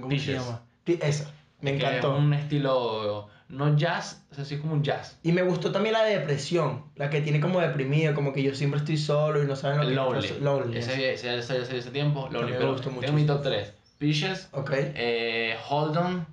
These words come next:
Speaker 1: Ok.
Speaker 2: y la de Unstable. Muy, muy deprimido.
Speaker 1: No me sé los nombres de las canciones, pero sé que el
Speaker 2: Muy
Speaker 1: <laughs>
Speaker 2: deprimido, pero hay, quieren saber, esto es un tema más que todo de hacer justicia a todos, a todos sus años de erro-, errores y más que todo eso también es un, es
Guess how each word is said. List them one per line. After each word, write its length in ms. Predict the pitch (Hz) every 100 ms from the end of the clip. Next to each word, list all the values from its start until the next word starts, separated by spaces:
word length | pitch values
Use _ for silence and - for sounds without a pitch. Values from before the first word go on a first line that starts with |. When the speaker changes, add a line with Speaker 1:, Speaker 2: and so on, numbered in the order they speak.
| -
Speaker 1:
Ok. 180 | 147 135 143 160 - - 131
Speaker 2:
y 280 | 127 123
la 220 | 120 117 117
de 160 | 117 120
Unstable. 520 | 113 - 120 104 101 - - - -
Muy, 480 | 113 113 147 170
muy 600 | 175 175 190 196 196 196
deprimido. 460 | 185 156 175 190 180
Speaker 1:
No 40 | 226
me 60 |
sé 100 | 233
los 100 | 247
nombres 180 | 240 254
de 40 | 269
las 80 | -
canciones, 340 | 170 220 240
pero 180 | 190 165
sé 180 | 147 -
que 80 | 175
el 100 | 156 165
Speaker 2:
Muy 100 | 196
Speaker 1:
<laughs> 0 |
Speaker 2:
deprimido, 400 | - 185 - 156
pero 440 | 165 156 131 - -
hay, 180 | 131 143 - _ _ _ -
quieren 200 | 151 151
saber, 320 | 151 170 165 127
esto 160 | 127
es 80 | 147
un 300 | 143 143 139
tema 240 | 143 143
más 160 | 139 139
que 80 | 143
todo 180 | 151 139
de 60 |
hacer 160 | 127 123
justicia 400 | 123 127 139 143
a 60 | 123
todos, 440 | 127 131 - -
a 100 | 107
todos 160 | 117 120
sus 140 | 127
años 240 | 123 123 127
de 100 | 113
erro-, 340 | 107 117 120
errores 640 | 120 117 135 151 170 - -
y 460 | 117 113 110 104 104 - - -
más 200 | 110 110
que 100 | 113
todo 180 | 123
eso 160 | 139 147
también 300 | 117 120 120
es 100 | 120
un, 260 | 127 123 -
es 160 | 120